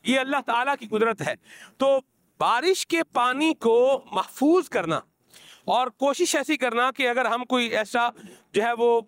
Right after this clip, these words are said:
زمین کو ریچارج کرنے کے لیے، بارش کا پانی زمین کو واپس لوٹانے کے لیے کوئی harvesting pit جو ہے وہ ہم اگر بنا لیتے ہیں، rain harvesting pit، تو انشاءاللہ الکریم اس سے بھی اللہ نے چاہا تو نہ صرف ہمیں فائدہ ہوگا بلکہ دیگر مسلمانوں کو بھی اس سے فائدہ ہوگا۔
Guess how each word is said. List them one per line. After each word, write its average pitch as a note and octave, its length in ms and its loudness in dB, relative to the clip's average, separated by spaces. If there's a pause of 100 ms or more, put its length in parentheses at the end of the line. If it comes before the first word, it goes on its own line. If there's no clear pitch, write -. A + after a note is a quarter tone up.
زمین G3+ 500 0
کو A#3+ 240 2
ریچارج A3 540 0
کرنے A3 320 0
کے G3+ 140 -2
لیے، G#3 240 0
بارش F#3+ 360 -2
کا A3+ 120 0
پانی G#3+ 360 -2
زمین G3 280 2
کو G3+ 100 0
واپس G#3 380 -2 (340)
لوٹانے G#3+ 440 -2
کے A3 120 -2
لیے A3+ 200 2
کوئی A3 200 2
harvesting G#3+ 580 0
pit - 260 -2
جو A#3+ 100 2
ہے B3 80 2
وہ A#3 160 0
ہم A3+ 100 -2
اگر G#3 120 0 (420)
بنا E3+ 240 -2
لیتے B3+ 300 0
ہیں، F#3+ 140 0 (180)
rain A#3 240 0
harvesting F#3+ 560 -2
pit، B3+ 260 -4 (320)
تو G3+ 100 -2
انشاءاللہ A3 400 -2
الکریم G#3 420 -2
اس F#3+ 120 -4
سے G3+ 140 -2
بھی A3 120 -2 (320)
اللہ F#3+ 180 -2
نے A3 120 -4
چاہا G3+ 240 -2
تو G3 140 -8
نہ G#3 60 2 (100)
صرف G#3+ 140 -4
ہمیں G3+ 200 0
فائدہ A#3 260 -4
ہوگا A3 300 0 (360)
بلکہ G#3 220 0
دیگر A3 260 0
مسلمانوں G3 440 0
کو F#3+ 80 0
بھی F#3 100 4
اس F#3 80 0
سے F3+ 100 -2
فائدہ F3 260 -2
ہوگا۔ G#3+ 280 0